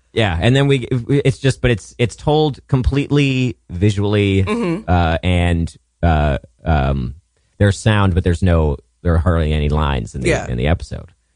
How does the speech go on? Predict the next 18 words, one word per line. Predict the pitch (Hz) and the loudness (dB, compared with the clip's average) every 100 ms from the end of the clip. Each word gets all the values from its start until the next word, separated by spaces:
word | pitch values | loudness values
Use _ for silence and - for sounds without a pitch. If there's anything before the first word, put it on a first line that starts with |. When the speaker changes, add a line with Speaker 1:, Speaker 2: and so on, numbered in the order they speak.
| _ - | _ 0
Speaker 1:
Uh, | 82 71 64 | 2 2 0
and | 101 98 | 0 0
it's, | 80 - _ _ _ _ | -2 -10 _ _ _ _
it's | 110 104 | -2 -2
the, | 98 107 - 104 | 0 -2 -2 -6
one | 101 120 | 0 2
of | |
the | 113 104 | 4 4
most | 98 | 2
memorable | 98 95 87 87 87 82 - | 2 0 2 0 0 -4 -2
parts | 107 92 | 0 0
of | 82 | -4
the | |
season. | - 131 131 - - - | -4 -2 -2 -8 -14 -14
Speaker 2:
Sure. | - 151 120 | -6 -2 0
Speaker 1:
It's | 123 | 2
got, | 107 107 - 104 | 0 0 -8 -4
it, | 117 | -4